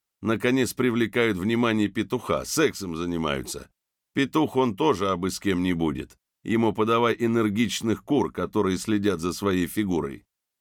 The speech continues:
Так где же взять этих сексуальных красавиц? А это другой вопрос.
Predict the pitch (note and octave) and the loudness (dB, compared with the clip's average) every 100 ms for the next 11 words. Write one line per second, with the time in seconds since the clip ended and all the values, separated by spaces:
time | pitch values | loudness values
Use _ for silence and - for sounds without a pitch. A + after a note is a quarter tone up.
0 | _ _ _ _ _ _ _ B2+ G#2+ F#2+ | _ _ _ _ _ _ _ -2 -2 -2
1 | D3+ D3+ E3+ E3+ A#2+ G2 - F2 - - | -2 -2 -2 -2 -4 -6 -10 -10 -6 -4
2 | C3+ - C3+ A2+ G2+ G2 C#3 C3 - E2+ | -2 0 2 2 0 -2 -2 -2 0 -2
3 | C2 - - _ _ _ _ C#2 C#2 D#2+ | -4 -12 -20 _ _ _ _ -8 -2 0
4 | G#2 B2 A#2 C3 G#2 G#2 F2 D#2+ C#2 C#2+ | 2 0 2 0 2 2 2 -4 -4 -8
5 | B1+ - | -8 -14